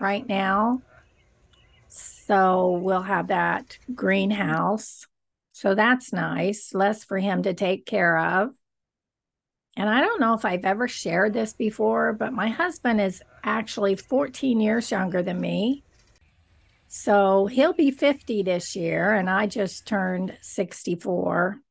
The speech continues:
So he's got a little more spunk in his step than I have, but he has said he's starting to feel his age.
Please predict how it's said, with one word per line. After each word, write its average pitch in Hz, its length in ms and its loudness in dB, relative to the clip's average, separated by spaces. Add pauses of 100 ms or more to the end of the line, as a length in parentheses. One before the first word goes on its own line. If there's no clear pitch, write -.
(720)
So 226 180 4
he's 359 300 6
got 320 240 6
a 262 100 4
little 311 340 4
more 269 240 4
spunk 233 540 -2
in 208 120 0
his 185 200 -4
step 185 380 0
than 180 180 0
I 180 220 -2
have, 175 540 -2 (460)
but 233 440 6
he 302 160 8
has 247 220 4
said 220 380 4
he's 226 300 -2
starting 214 500 2
to 202 100 -2
feel 208 320 0
his 208 220 2
age. 190 600 -2